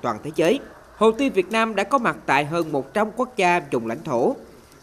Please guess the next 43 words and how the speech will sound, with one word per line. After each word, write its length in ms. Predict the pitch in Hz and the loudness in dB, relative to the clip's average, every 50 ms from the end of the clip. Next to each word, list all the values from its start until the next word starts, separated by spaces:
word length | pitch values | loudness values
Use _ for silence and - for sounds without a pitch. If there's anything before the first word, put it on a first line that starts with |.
| - - 139 | -20 0 4
Với 200 | 175 175 214 285 | 6 6 6 4
nhu 160 | 294 277 233 | 4 2 2
cầu 240 | 185 - 165 160 160 | 4 6 4 4 4
tiêu 140 | 160 233 226 180 | 2 0 0 2
dùng 140 | 196 170 | 2 2
hồ 160 | 156 151 151 147 | 2 0 -4 0
tiêu 260 | - 214 208 208 202 202 | 2 2 4 4 2 2
toàn 220 | 170 156 151 143 - | 2 2 2 0 2
cầu 220 | 151 156 156 147 147 | 2 4 4 4 4
được 180 | 147 147 143 - | 0 -2 -2 -2
dự 80 | 160 | -2
báo 260 | 151 160 147 160 214 | 2 4 4 4 2
tăng 280 | 226 - 190 165 156 160 - | 0 -2 -2 -2 -2 -4 -4
khoảng 180 | - 135 127 160 - | -4 -4 -4 -4 -8
hai 180 | - 214 220 220 | -8 -6 -6 -4
phần 200 | 220 185 135 123 | -4 -4 -4 -2
trăm 180 | 117 160 156 151 | -2 -4 -2 -2
mỗi 160 | 127 123 156 | -4 -4 0
năm, 200 | 175 180 165 139 - - - - - - - - - | 0 0 0 0 -4 -10 -16 -20 -20 -20 -20 -12 -4
ngành 260 | 170 196 202 196 190 | 0 0 0 0 0
hồ 200 | 185 196 196 196 | 0 2 2 2
tiêu 300 | 185 247 247 247 254 240 | 2 0 0 0 0 0
đã 120 | 202 240 | -2 0
được 260 | 220 208 165 156 - | 2 2 2 2 0
chính 160 | - 233 277 262 | -4 -6 -4 -2
phủ 240 | - 170 151 233 233 - | 0 2 2 2 2 0
hoạch 180 | 190 165 - | -2 0 2
định 220 | 165 147 143 147 147 | 0 0 0 0 -2
là 140 | 143 139 | -2 -2
một 280 | 131 135 131 127 127 - | 0 0 -2 -4 -4 -2
trong 260 | - 156 147 147 139 | -2 -2 -2 -2 0
mười 200 | 143 151 156 160 | 0 2 2 2
ngành 260 | 156 151 160 151 156 | 2 0 -2 -4 -2
nông 180 | 165 196 202 196 | -2 -4 -4 -4
sản 260 | 196 - 131 131 202 - | -2 -2 -2 -2 0 0
có 80 | 285 | 0
lợi 180 | 262 180 135 120 | 0 0 -2 -2
thế 240 | - 175 170 196 247 | -2 0 0 0 0
xuất 220 | 240 - 339 - | 0 -2 -2 0
khẩu 140 | - 139 165 | 0 0 0
của 140 | - - 226 | -2 -4 -4
Việt 240 | - 147 117 - | -4 -4 -4 -2
Nam. 220 | 147 160 165 160 | 0 0 0 0